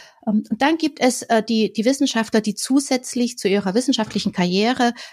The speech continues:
in die Industrie ihre Start-ups aufbauen. Aber natürlich kann da nicht mit der ganzen Manpower-Wucht reingegangen werden.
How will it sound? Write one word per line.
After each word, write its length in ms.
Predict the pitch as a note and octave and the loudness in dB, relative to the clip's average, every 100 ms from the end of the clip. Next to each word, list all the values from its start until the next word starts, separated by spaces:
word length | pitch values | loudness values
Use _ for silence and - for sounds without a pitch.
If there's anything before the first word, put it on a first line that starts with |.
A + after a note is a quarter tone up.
| _ | _
in 160 | A3+ A3+ | 0 0
die 100 | G#3 | 0
Industrie 640 | G3+ F#3+ F#3 - A3+ G#3+ | 0 -2 -4 -4 -2 0
ihre 160 | F#3+ F#3+ | 0 -2
Start-ups 580 | - F3+ - - - - | 0 0 0 -4 -6 -2
aufbauen. 680 | E3+ F3+ - D3+ C#3+ D3+ - - - | -2 -2 -4 -2 0 0 -4 -12 -4
Aber 180 | G3+ G3+ | 0 0
natürlich 540 | G3+ - B3+ A#3+ - | 0 0 0 -2 -4
kann 180 | G#3 F#3+ | -4 0
da 220 | G3 A3+ | 0 0
nicht 160 | A#3 - | -2 -2
mit 160 | G#3+ | -2
der 80 | F#3+ | -2
ganzen 560 | F#3+ F#3 A3+ - G#3 F#3 - - - | 0 0 0 0 0 -2 -8 -16 -6
Manpower-Wucht 1120 | F#3 F#3+ A#3 - F3+ F3+ E3+ E3+ F3+ - - | 0 0 0 0 0 0 0 0 -2 -4 -6
reingegangen 680 | D#3 D#3 D#3+ D#3 - - - | 0 0 0 -4 -6 -6 -6
werden. 400 | G#2+ A#2 - D#3+ | -6 -8 -8 -14